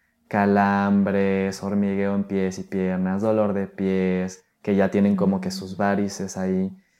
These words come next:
Speaker 1: Eh,
Speaker 2: Ajá.
Speaker 1: con la acupuntura trabajamos mucho, eh, los síntomas. No es tanto como quitar la varice, sino más bien como mejorar la circulación para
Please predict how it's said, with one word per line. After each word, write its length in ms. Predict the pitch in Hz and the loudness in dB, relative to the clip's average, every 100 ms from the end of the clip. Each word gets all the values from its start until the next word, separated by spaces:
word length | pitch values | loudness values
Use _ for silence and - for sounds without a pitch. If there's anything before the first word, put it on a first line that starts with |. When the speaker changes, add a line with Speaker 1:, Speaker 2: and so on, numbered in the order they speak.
| _ _ 185 | _ _ -10
Speaker 1:
Eh, 200 | 175 - 87 | -6 -4 -4
Speaker 2:
Ajá. 80 | - | 0
Speaker 1:
con 160 | 104 | 2
la 60 | 101 | 4
acupuntura 600 | 107 104 107 101 107 107 | 2 0 2 4 4 4
trabajamos 600 | 107 101 95 104 101 98 | 4 4 2 0 0 2
mucho, 460 | 101 101 - 101 90 | 0 0 -2 -2 -2
eh, 240 | 82 82 - _ - | -6 -10 -14 _ -6
los 260 | 95 92 | -2 -2
síntomas. 920 | - 120 117 113 113 107 139 180 - - - - - | 0 2 2 2 -2 -2 -2 -6 -10 -18 -20 -18 -2
No 200 | 107 120 | 4 6
es 140 | 123 | 6
tanto 280 | 127 117 123 | 6 4 4
como 220 | 117 107 | 4 4
quitar 300 | 104 95 113 | 2 4 6
la 100 | 123 | 8
varice, 540 | 117 120 123 147 180 185 - - | 8 8 4 2 0 -2 -10 -18
sino 340 | - 101 95 95 | -6 0 0 2
más 200 | 98 98 | 0 0
bien 160 | 101 | 0
como 320 | 101 104 98 | 0 0 2
mejorar 380 | 92 85 90 87 | 0 -4 -2 2
la 120 | 104 | 2
circulación 680 | 107 - 98 90 87 98 107 | 0 -4 -4 -4 -4 -4 -4
para 600 | 113 98 104 127 - - | -2 -2 0 -2 -6 -16